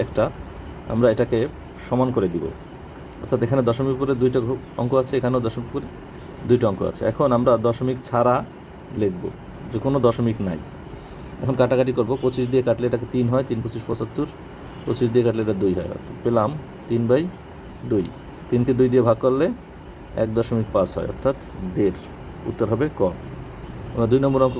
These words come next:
করব, তিন ভাগ দশমিক এক দুই পাঁচ, এটাকে আমরা লব বাই হর আকারে লিখি। তিন ভাগ দশমিক এক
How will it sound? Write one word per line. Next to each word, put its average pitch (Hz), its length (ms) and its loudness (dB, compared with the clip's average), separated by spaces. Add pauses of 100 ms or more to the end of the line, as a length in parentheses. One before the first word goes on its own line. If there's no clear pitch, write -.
করব, 98 140 0 (800)
তিন 143 160 2 (120)
ভাগ 117 160 8 (180)
দশমিক 143 400 2 (120)
এক 117 60 4 (100)
দুই 113 180 2
পাঁচ, 82 140 0 (120)
এটাকে - 300 -4
আমরা 123 180 4 (1400)
লব 123 200 8
বাই 123 160 8
হর 110 160 6
আকারে 117 280 2
লিখি। 117 220 -2 (1160)
তিন 139 180 4 (120)
ভাগ 117 200 6 (640)
দশমিক 131 460 2
এক 113 60 4